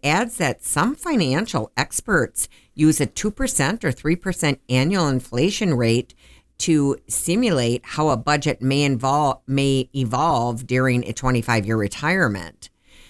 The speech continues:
Now, why? Because, as the article states, it's unlikely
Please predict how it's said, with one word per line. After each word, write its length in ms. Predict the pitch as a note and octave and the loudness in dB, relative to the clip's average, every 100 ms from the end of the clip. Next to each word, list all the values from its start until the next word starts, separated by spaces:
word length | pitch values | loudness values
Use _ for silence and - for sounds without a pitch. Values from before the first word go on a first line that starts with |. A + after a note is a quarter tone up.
| - _ | -20 _
Now, 240 | D3+ C#3+ C#3 | 0 0 0
why? 720 | C3 C3+ C#3 E3+ A3+ C#4+ - D3 | 0 0 2 2 0 -4 -10 -6
Because, 760 | D3 - F#3 G3 E3+ E3 E3+ - | -6 -4 -4 0 2 0 -2 -4
as 240 | C3 D3 A3+ | 0 0 0
the 120 | A3+ | -2
article 400 | G#3+ A#3 A3 E3 | 0 0 0 -2
states, 720 | D3 - G#3+ A3+ B2+ A2+ - - | -2 -2 0 2 2 0 -4 -4
it's 200 | C3 - - _ | -2 -2 -6 _
unlikely 1000 | C#3+ A3+ B3 D#3 E3+ A#3 - C3 A2 | 0 2 0 0 0 -2 0 2 2